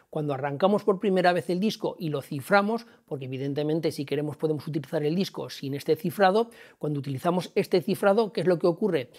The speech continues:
Que lo que hacemos es introducir una clave, nos pide una clave, una contraseña, esa contraseña se va a guardar dentro del disco, además esa contraseña se va a guardar también cifrada con otro cifrado aparte,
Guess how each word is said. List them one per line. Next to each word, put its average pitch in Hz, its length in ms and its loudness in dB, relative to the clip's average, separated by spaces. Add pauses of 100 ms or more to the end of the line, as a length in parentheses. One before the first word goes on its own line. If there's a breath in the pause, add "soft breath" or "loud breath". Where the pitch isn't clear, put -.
(160 loud breath)
Que 156 120 -4
lo 143 80 0
que 156 80 -2
hacemos 170 420 0
es 196 320 4
introducir 143 600 0
una 165 320 2
clave, 208 280 4
nos 175 160 -6
pide 143 300 -2
una 147 260 -2
clave, 185 300 4
una 160 260 0
contraseña, 202 800 -2 (320 loud breath)
esa 175 240 2
contraseña 180 540 0
se 160 120 -4
va 160 100 6
a 160 40 8
guardar 165 460 4
dentro 170 560 2
del 139 400 -4
disco, 233 420 2 (220 loud breath)
además 160 380 0
esa 170 200 0
contraseña 170 500 -2
se 156 140 -4
va 160 80 6
a 156 40 8
guardar 160 400 2
también 165 600 -2
cifrada 175 520 -2
con 147 180 -4
otro 170 240 0
cifrado 160 480 -2
aparte, 185 560 -2